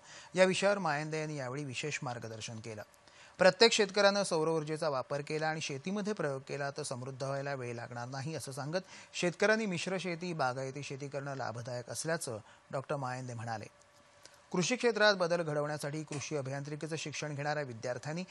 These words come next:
शेतकरी आणि शेतीमधला दुवा बनण्याची गरज डॉक्टर पंजाबराव देशमुख कृषी विद्यापीठाचे कुलगुरू डॉक्टर विकास भाले यांनी व्यक्त केली.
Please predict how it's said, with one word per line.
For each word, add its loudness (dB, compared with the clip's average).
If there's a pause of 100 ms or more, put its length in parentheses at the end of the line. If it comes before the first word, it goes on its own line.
(200)
शेतकरी 4
आणि 2
शेतीमधला 0
दुवा -2
बनण्याची -8
गरज -2
डॉक्टर -6
पंजाबराव -4
देशमुख -4
कृषी -6
विद्यापीठाचे -8
कुलगुरू -4
डॉक्टर -8
विकास -4
भाले -2 (380)
यांनी -4 (180)
व्यक्त -10
केली. -12